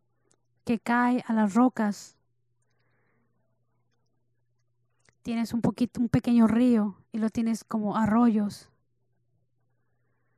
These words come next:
Hasta que una gran distancia de millas en el río Amazonas fluye hacia el océano a una velocidad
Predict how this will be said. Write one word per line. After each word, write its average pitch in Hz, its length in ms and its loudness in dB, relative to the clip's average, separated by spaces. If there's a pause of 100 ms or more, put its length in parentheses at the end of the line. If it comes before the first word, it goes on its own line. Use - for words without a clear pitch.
(2250)
Hasta 208 340 -8
que 202 400 -2
una 226 220 2
gran 226 220 2
distancia 240 640 0
de 220 120 2
millas 214 600 -2
en 202 200 -4
el 196 200 -4
río 226 380 2
Amazonas 208 680 -2 (1500)
fluye 226 400 0
hacia 214 260 -2
el 202 100 0
océano 202 680 -4 (3500)
a 214 80 0
una 214 220 4
velocidad 202 600 0